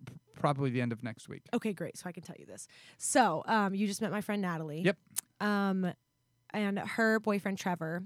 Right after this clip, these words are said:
Speaker 2: um, is, I think, I, he left before you came, but Trevor, um, is a great friend of ours. So is Natalie. Natalie's in my party in the wedding. Trevor's Jay's best man. Um, and Trevor's proposing to Natalie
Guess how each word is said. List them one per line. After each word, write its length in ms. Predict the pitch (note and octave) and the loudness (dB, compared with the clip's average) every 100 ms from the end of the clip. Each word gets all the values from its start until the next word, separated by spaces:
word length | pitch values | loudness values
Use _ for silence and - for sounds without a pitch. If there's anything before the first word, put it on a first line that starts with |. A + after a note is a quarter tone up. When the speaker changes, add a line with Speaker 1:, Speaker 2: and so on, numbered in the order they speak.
| - - | -10 -4
Speaker 2:
um, 360 | F#3 F3 E3+ E3 | 0 2 0 -2
is, 520 | - F#3+ F#3 F3+ D#3 E3 - | -2 0 0 0 -2 -6 -8
I 60 | G3 | -8
think, 260 | F#3 - - | -8 -10 -10
I, 100 | F#3+ | -10
he 180 | - G#3+ | -6 -6
left 200 | F#3 D#3+ | -6 -8
before 180 | D#3+ E3+ | -10 -10
you 80 | D#3+ | -10
came, 220 | - F3 | -10 -4
but 160 | A3 - - - - | -4 -4 -8 -20 -16
Trevor, 460 | - C4 C4+ C4 - | 4 6 8 6 6
um, 280 | A3+ A3 G3+ | 4 2 0
is 180 | G#3 F#3 | -2 -2
a 60 | |
great 200 | G3+ G#3 | -2 -2
friend 140 | G3+ F#3+ | 0 0
of 80 | |
ours. 140 | F#3+ F#3 | 0 2
So 80 | G3 | 0
is 100 | F#3+ | 2
Natalie. 380 | F3+ F3+ F3+ | 0 0 0
Natalie's 320 | F3+ F#3 F#3+ F3+ | 0 0 -2 -2
in 80 | |
my 140 | F#3 F3 | -2 -2
party 300 | F#3 F3 F3 | -4 -2 -2
in 80 | E3 | -2
the 60 | |
wedding. 260 | E3 E3 D#3+ | -2 -4 -6
Trevor's 380 | - E3+ E3+ - | -6 -4 -4 -4
Jay's 240 | F#3 E3 | -6 -6
best 220 | E3 E3+ | -6 -6
man. 260 | F3 D#3+ D#3+ - - - - - | -4 -4 -6 -10 -20 -20 -20 -4
Um, 360 | F#3+ F#3+ F3+ F3+ - | 0 2 0 -2 -4
and 720 | G3 G3 F#3+ F#3+ F#3+ F3+ E3+ | -2 0 0 0 0 -2 -4
Trevor's 380 | - G3+ F#3+ F3+ | -4 -2 0 -2
proposing 480 | - F3 E3+ D#3+ D3+ | -4 -4 -2 -4 -6
to 100 | F3+ | -4
Natalie 540 | E3 C#3+ - G#2+ F3+ | -4 -4 -8 -8 -8